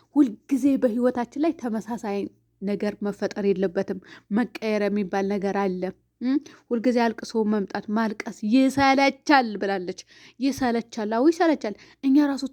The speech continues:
ታክቶናል፣ ሰልችቶናል። የሚያለቅሱትን ራሱ ጋይስ፣ የሚያለቅሱትን። ስንት ሰው ነው የሚያለቅሰው? አሁን ማታ ስንት ሰው አለቀሰ? የምር ስንት ሰው፣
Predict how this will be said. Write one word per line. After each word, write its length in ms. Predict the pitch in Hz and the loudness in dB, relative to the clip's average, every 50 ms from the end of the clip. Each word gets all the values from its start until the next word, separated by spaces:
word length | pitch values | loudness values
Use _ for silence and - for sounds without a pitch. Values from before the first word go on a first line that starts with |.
| _ | _
ታክቶናል፣ 580 | - 233 269 269 - - - 285 247 202 190 180 - | -6 -6 -6 -6 -6 -8 -4 -4 -2 -2 -4 -6 -4
ሰልችቶናል። 600 | - 294 302 - - 302 - 320 294 233 180 - _ - _ _ _ _ _ - | 0 0 0 0 -2 -4 0 0 2 0 0 -4 _ -20 _ _ _ _ _ -4
የሚያለቅሱትን 840 | - 269 294 302 330 330 330 311 - - - - 311 302 294 262 247 233 | 0 4 8 8 8 8 8 4 2 0 -2 -4 -4 -2 -2 -4 -4 -4
ራሱ 220 | 208 180 185 - 214 185 _ _ _ _ _ _ _ | -6 -8 -8 -10 -12 -18 _ _ _ _ _ _ _
ጋይስ፣ 260 | 220 220 202 202 190 _ - - | -6 -4 -4 -4 -6 _ -2 4
የሚያለቅሱትን። 800 | 294 302 302 330 320 302 254 254 240 - - - 233 - 220 - _ _ _ _ _ _ _ _ _ - | 6 8 8 8 8 6 4 0 -4 -8 -8 -10 -8 -8 -8 -14 _ _ _ _ _ _ _ _ _ -8
ስንት 180 | - 427 440 - | -6 -4 -4 -2
ሰው 140 | - 494 508 | 2 2 2
ነው 120 | 466 480 | 4 2
የሚያለቅሰው? 500 | 466 466 453 415 381 285 311 - 330 311 - _ _ _ _ _ _ _ - | 2 4 6 6 6 4 2 0 -2 -2 -2 _ _ _ _ _ _ _ -4
አሁን 260 | - 285 339 349 349 349 | 2 6 8 8 8 8
ማታ 240 | 330 339 339 330 339 320 | 6 4 4 4 2 0
ስንት 240 | 320 - 403 392 349 359 | -2 0 -2 0 0 2
ሰው 140 | - 392 | 4 4
አለቀሰ? 420 | 381 359 330 349 339 - 302 - - 294 - _ _ _ _ _ _ _ _ _ _ _ _ _ _ _ - - | 4 4 4 2 0 -2 -6 -4 -6 -6 -8 _ _ _ _ _ _ _ _ _ _ _ _ _ _ _ -2 2
የምር 240 | 330 359 403 415 | 2 4 4 2
ስንት 260 | 403 - 440 508 480 - 403 | 0 2 0 0 0 0 -4
ሰው፣ 160 | - 302 285 | -2 -2 -4